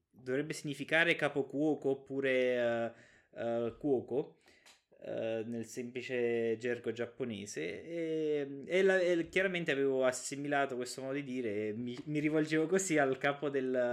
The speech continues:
al capo, diciamo, della ri-, de-, del ristorante ogni volta che volevo ordinare qualcosa.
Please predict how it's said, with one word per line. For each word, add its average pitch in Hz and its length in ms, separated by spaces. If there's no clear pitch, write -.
al 117 220
capo, 123 240
diciamo, 123 300
della 120 280
ri-, 113 220
de-, 113 580
del 117 160
ristorante 113 720
ogni 113 120
volta 113 280
che 113 60
volevo 107 220
ordinare 110 380
qualcosa. 98 640